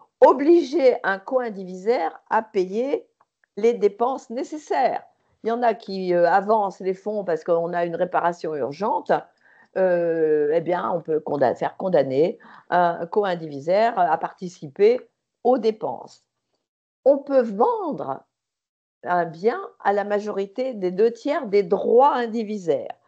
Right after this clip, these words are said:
Alors ça, c'est déjà assez compliqué parce que, euh, c'est une procédure complexe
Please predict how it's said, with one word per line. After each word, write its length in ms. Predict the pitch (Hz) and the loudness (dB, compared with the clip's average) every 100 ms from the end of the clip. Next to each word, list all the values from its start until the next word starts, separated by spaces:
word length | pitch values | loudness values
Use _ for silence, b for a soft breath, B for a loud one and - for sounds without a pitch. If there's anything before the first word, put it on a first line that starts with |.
| _ | _
Alors 240 | - 180 - | -4 -2 -2
ça, 220 | 247 254 | -2 -4
c'est 160 | 262 190 | -4 -6
déjà 500 | 190 185 214 208 - _ _ _ - | -6 -2 0 0 -4 _ _ _ -8
assez 260 | 226 262 | -6 -6
compliqué 520 | 226 220 208 - - - _ _ | -6 -8 -10 -10 -12 -14 _ _
parce 160 | 170 - | -8 -2
que, 100 | 196 | 0
euh, 760 | 170 170 165 160 143 127 58 - - _ _ _ _ _ _ _ _ - | 2 0 2 2 2 0 -4 -8 -14 _ _ _ _ _ _ _ _ -10
c'est 160 | 214 | -6
une 120 | 233 208 | -4 -2
procédure 500 | 220 214 208 196 - | -2 0 0 0 0
complexe 640 | 190 202 214 254 - - | -4 2 2 2 0 -6